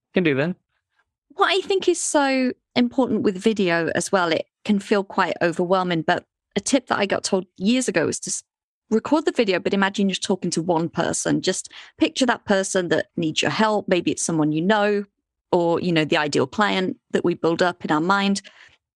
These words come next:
Speaker 2: and speak to that person and just genuinely imagine that you're coaching them or teaching them or trying to help them. And that for me, and I know for my clients, you know, most of us are empaths, is what really comes across in your videos is that w-,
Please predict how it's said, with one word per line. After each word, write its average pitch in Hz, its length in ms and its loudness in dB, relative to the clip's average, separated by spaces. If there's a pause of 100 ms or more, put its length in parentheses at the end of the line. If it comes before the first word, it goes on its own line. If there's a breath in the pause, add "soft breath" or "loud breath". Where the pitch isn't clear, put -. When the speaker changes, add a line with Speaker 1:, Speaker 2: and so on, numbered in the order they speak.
(180)
Speaker 2:
and 254 140 2
speak - 340 -2
to - 100 0
that 208 200 -2
person 185 420 0
and 170 120 0
just 196 160 0
genuinely 185 580 0
imagine 160 380 0
that 147 120 -2
you're 160 260 0 (120)
coaching 247 380 0
them 220 120 2
or 175 80 -2
teaching - 440 -2
them 175 120 -2
or 165 60 -4
trying 160 240 -4
to - 80 -14
help - 240 -2
them. 160 220 -2
And 175 180 -2 (640 loud breath)
that 240 260 0
for 247 140 0
me, 208 480 2
and 208 120 0
I 190 80 0
know 180 440 2
for 170 140 -2
my 147 140 2
clients, 208 520 -2
you 175 80 0
know, 165 80 2
most 160 180 -2
of - 60 -10
us 170 120 -6
are - 120 -8
empaths, 180 580 -2 (320 loud breath)
is 185 140 2
what 190 180 0
really 214 220 2
comes 226 220 0
across 196 360 -2
in 180 80 0
your 165 200 0
videos 160 760 0
is 180 220 0
that 156 260 0
w-, 170 180 -4